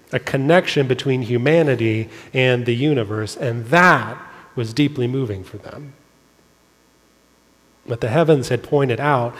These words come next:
they had found a king who could move the stars. They couldn't help but be moved by seeing something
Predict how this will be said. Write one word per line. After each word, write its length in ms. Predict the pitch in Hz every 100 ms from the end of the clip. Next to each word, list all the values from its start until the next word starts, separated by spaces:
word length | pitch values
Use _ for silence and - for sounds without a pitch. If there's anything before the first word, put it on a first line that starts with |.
| - -
they 540 | 139 147 147 139 - -
had 140 | 117
found 460 | - 135 120 107 110
a 80 | 127
king 520 | - 180 160 147 143
who 180 | 135 127
could 180 | 123
move 600 | 113 131 127 127 120 117 - - -
the 80 | -
stars. 800 | - - 87 85 92 113 - - - _ _ _ _ _ _ _ _ _ _ _ _ _ _ _ _ _ _
They 160 | - 151
couldn't 280 | - 151 127
help 260 | 139 123
but 100 | 120
be 140 | 113 117
moved 500 | 127 117 107 107 117
by 140 | 107
seeing 440 | 104 156 147 123
something 600 | 120 135 123 - 113 110